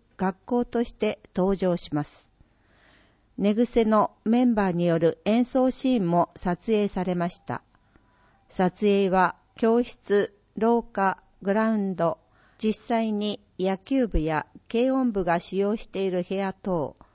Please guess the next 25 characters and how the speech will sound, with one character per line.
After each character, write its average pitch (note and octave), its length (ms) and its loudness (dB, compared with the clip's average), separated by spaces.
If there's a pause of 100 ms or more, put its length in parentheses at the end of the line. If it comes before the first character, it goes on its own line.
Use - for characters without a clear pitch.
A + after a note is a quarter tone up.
(320)
学 - 280 -4
校 A#3+ 200 0
の G#3 280 0 (160)
あ F#3 120 0
ら A3 120 0
ゆ B3+ 160 0
る F#3+ 140 0
場 F3+ 160 -2
所 G3 180 -6
で F#3+ 300 -2
行 G#3+ 240 -4
わ A3 240 0
れ G#3+ 120 -2
ま G#3 140 -2
し - 80 -14
た E3 140 -6
の D#3 160 -4
で、 D3+ 240 -4 (560)
ぜ A3 200 2
ひ F#3 420 -2
寒 A#3+ 320 -2
川 B3+ 220 -4
高 C4 220 -2
校 E3+ 280 -2
の D#3 240 -2